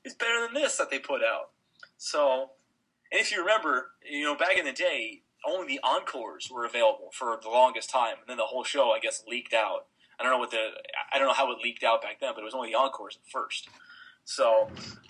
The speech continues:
um, and, and also there was a rumor to be a different version of the show out there too, with different camera angles that were used. Um,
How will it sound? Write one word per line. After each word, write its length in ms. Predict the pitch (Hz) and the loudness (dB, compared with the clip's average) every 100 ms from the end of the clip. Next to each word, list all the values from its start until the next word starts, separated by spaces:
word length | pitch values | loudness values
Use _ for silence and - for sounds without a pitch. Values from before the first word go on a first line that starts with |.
| - | -4
um, 400 | 123 120 113 110 - - - | 0 4 4 2 -12 -20 0
and, 180 | 175 180 175 | 2 4 2
and 100 | - | 6
also 440 | 185 196 - 151 139 | 6 4 -2 -6 -6
there 140 | 143 | -6
was 200 | 143 - - | -6 -8 -10
a 60 | |
rumor 360 | 127 160 165 135 | -8 -8 -8 -8
to 140 | - | -10
be 160 | - 123 | -8 -4
a 120 | - - | -4 -4
different 340 | 160 - 139 120 | -6 -6 -8 -4
version 380 | 143 143 110 107 - | -4 -2 -6 -6 0
of 180 | 107 107 | 2 2
the 80 | 110 | 0
show 260 | - 135 110 | 4 4 6
out 180 | 113 | 2
there 100 | 113 | 0
too, 200 | 107 139 | -8 -8
with 120 | 113 - | -10 -8
different 420 | 123 - 110 - | -8 -4 -4 -2
camera 340 | 127 123 117 98 | 0 0 0 -4
angles 320 | 98 - - | -6 -12 -10
that 220 | 104 98 - | -6 -8 -10
were 120 | - 101 | -14 -16
used. 520 | 110 95 - - - _ _ _ | -16 -14 -12 -12 -16 _ _ _
Um, 400 | 107 104 98 - | -8 -4 -4 -6